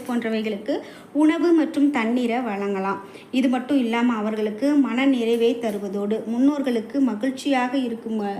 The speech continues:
இருக்கும்படி நிறைய விஷயங்கள் இதுல கிடைக்குது. இந்த நாள்ல விலங்குகளுக்கு ஏதாவது உணவளிப்பது அது முன்னோர்களுடைய ஆத்மாவுக்கு சாந்தியை கொடுக்கும் அப்படின்னும், பகவத்கீதை மற்றும் காயத்ரி மந்திரத்தை படிக்கிறது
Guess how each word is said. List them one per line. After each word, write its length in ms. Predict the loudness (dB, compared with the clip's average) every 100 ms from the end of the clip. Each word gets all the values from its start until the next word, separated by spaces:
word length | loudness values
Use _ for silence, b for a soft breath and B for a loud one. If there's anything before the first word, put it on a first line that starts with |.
| -10 -12 B B
இருக்கும்படி 540 | -2 0 0 -2 2 2
நிறைய 440 | 2 2 0 0
விஷயங்கள் 500 | 0 -4 -4 -4 -2
இதுல 380 | -2 -2 -4 -6 -8 -10
கிடைக்குது. 420 | -8 -8 -8 -10 -12 B B 2
இந்த 220 | 4 4
நாள்ல 460 | 4 2 2 2
விலங்குகளுக்கு 760 | 2 4 4 2 2 0 0 2
ஏதாவது 600 | 2 2 2 2 2 2
உணவளிப்பது 640 | 2 0 -2 -4 0 0
அது 240 | 0 -2 0
முன்னோர்களுடைய 720 | 2 2 2 2 0 0 0
ஆத்மாவுக்கு 800 | -2 -4 0 0 0 -2 -4 -4 -6 B B
சாந்தியை 600 | -2 2 2 2 0 0
கொடுக்கும் 360 | -2 -4 -4 -6
அப்படின்னும், 520 | -6 -4 -2 -2 -2
பகவத்கீதை 800 | -4 -2 -4 -4 -4 -2 0 2
மற்றும் 400 | 2 0 -4 -4
காயத்ரி 500 | -2 0 0 2 4
மந்திரத்தை 480 | 4 4 0 -2 -6
படிக்கிறது 560 | -4 -6 -4 -6 -4 -6